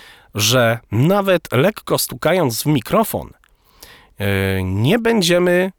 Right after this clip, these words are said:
nie będzie to wchodzić jakoś mocno w nagranie. Mikrofon jest i kapsuła jest tak zabezpieczona, że, mm, no, jest odporna na wstrząsy, czyli, mówiąc kolokwialnie, bez koszyka mamy tak, jakby był w koszyku.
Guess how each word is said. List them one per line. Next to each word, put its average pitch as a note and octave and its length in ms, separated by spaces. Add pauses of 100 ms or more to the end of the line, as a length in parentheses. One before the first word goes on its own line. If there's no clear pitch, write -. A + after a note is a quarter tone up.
(100)
nie C#3+ 220
będzie G#3+ 240
to E3+ 100
wchodzić E3 420
jakoś C3 260
mocno C3+ 380
w G#2 60
nagranie. D3 500
Mikrofon C3 440
jest A2 240
i A2 100
kapsuła A#2+ 380
jest - 180 (140)
tak C3+ 260
zabezpieczona, D#3 840 (760)
że, C3 480 (420)
mm, A#2 1080
no, F3+ 120
jest B3+ 240
odporna E3+ 500
na B2 160
wstrząsy, - 600
czyli, B2 280
mówiąc F#3+ 460
kolokwialnie, C#3 640 (960)
bez E3 300
koszyka F#3 520 (140)
mamy A2+ 340 (140)
tak, A3 180
jakby D#3+ 240
był B2 180
w - 140
koszyku. - 480